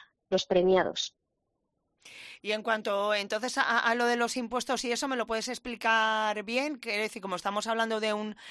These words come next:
Speaker 2: sorteo en el que se cobra gran cantidad de, de dinero, eh, eh, ¿esto cómo, cómo va para tenerlo en cuenta?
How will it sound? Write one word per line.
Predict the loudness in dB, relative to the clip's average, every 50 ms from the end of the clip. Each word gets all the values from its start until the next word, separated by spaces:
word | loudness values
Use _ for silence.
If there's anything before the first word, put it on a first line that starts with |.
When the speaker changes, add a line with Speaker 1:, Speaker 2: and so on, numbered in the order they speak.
| -18 -12 -8
Speaker 2:
sorteo | -2 2 2 2 2 2 2 4 4 4
en | 4 2
el | 0 -2
que | -2 -2 -2
se | -2 -2 0
cobra | 0 2 4 4 4
gran | 4 2 0 0 0
cantidad | 0 -2 0 -2 0 0 0 0
de, | 0 0 -2 -2 -2 -2 -4 -6 -10 -18 -20 -20 -16 -8
de | -2 -2 0 0
dinero, | 0 -2 -2 -2 0 0 2 2 2 2 2 2
eh, | 0 0
eh, | -2 -2 -2 -2 -2 -2
¿esto | -2 0 2 4 4 4 4
cómo, | 2 0 0 2 2 0 2 2 2 0 0 0 -2 -2
cómo | -2 0 0 2 4
va | 4 4 4
para | 2 2 2 4 4 4 4 4 2
tenerlo | 0 0 0 0 0 0 -2
en | -4
cuenta? | -2 -2 -2 -2 -2 -4 -6 -6